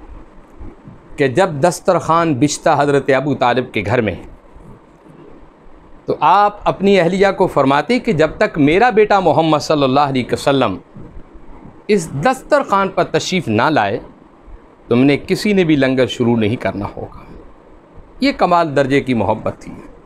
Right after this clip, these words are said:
और बहुत सारे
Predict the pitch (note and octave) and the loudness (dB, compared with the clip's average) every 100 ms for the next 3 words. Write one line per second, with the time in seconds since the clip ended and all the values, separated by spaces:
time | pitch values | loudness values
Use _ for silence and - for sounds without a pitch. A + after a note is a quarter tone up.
0 | - - - - - - - - - - | -20 -20 -20 -20 -20 -20 -20 -18 -20 -20
1 | - - - - - - - - - - | -20 -20 -20 -20 -20 -20 -20 -20 -12 0
2 | E3 E3+ G3+ B3 - C4+ C#4 B3 E3 D3+ | 2 4 2 2 4 4 4 4 2 0